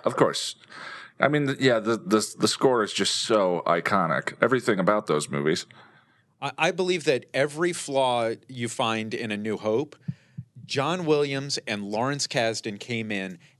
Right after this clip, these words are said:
Speaker 2: and made that series. I don't think Lawrence Kasdan gets the respect that he deserves, but Lawrence Kasdan wrote the screenplay for Empire Strikes Back based on George's idea.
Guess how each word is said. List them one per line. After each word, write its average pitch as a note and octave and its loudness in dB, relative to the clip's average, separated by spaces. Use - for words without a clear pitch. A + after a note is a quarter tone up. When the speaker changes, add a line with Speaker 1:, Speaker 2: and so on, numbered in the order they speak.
Speaker 2:
and A2 -6
made A2 -2
that G2 -2
series. - -6
I - -6
don't D#3+ -2
think G#3 -6
Lawrence E3+ -2
Kasdan C#3+ 0
gets A#2+ -2
the A#2+ -4
respect A2+ -2
that G#2+ -6
he G#2+ -4
deserves, G2+ -4
but A#2+ -2
Lawrence E3+ -2
Kasdan B2+ 0
wrote A2 0
the A2 -2
screenplay A2 -4
for A2 -6
Empire G2 -2
Strikes - -6
Back G2+ -2
based A2+ -2
on G2+ -6
George's G2+ -6
idea. G2+ -8